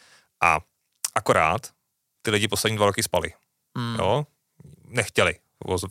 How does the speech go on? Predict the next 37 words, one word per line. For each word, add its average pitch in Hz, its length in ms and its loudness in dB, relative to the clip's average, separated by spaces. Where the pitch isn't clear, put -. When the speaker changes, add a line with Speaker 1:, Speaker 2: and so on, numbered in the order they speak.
Speaker 1:
Většina 101 300 -2
těch 95 160 -8
lidí 92 140 -6
nechtěla. 85 320 -6
To 90 80 -2
znamená, 107 300 2
máme 110 180 2
tady 107 100 4
nějakou 101 200 0
odloženou, 110 440 2
odloženou 104 400 0
poptávku, 90 680 0
jo? 85 200 0
A, 80 460 4
která 101 240 2
se 110 100 0
nám 104 140 2
nejspíš 101 400 0
probudí 90 440 -2
právě 87 300 2
vlivem 87 280 0
toho, 85 200 0
že 85 80 -4
se - 140 -4
ty 85 220 -2
úroky 90 280 -2
se - 100 -4
začnou 87 240 -2
snižovat. 82 420 -4
Pak - 160 0
tady 120 100 6
máme 120 140 6
dost 120 180 4
nových 123 240 0
obyvatel 110 320 2
z 117 60 -2
Ukrajiny, 107 480 2